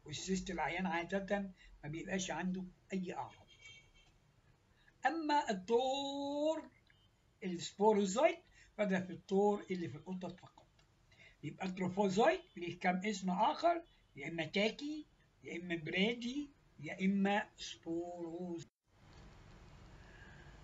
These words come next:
السودوسيست ده انفكتيف اند دايجنوستيك، طور معدي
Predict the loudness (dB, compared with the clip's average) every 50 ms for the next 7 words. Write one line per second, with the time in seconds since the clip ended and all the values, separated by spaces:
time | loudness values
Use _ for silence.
0 | -20 -20 -20 -20 -20 -20 -20 -20 -20 -20 -20 -20 -20 -20 -12 -8 -4 0 2 2
1 | 2 4 2 2 2 2 0 0 -2 -6 -10 -14 -18 -20 -20 -20 -20 -20 _ _
2 | -12 -8 -8 -8 -8 -8 -6 -2 -2 -2 -2 -2 -6 -16 -12 -12 -14 -14 _ _
3 | _ _ _ -20 _ _ _ _ _ -20 -20 -20 -16 _ -2 -2 -2 0 4 6
4 | 8 8 8 6 4 -6 -8 -10 -10 -12 -16 -18 -20 -14 -6 -2 -2 0 2 2
5 | 2 2 2 2 2 4 4 4 4 4 2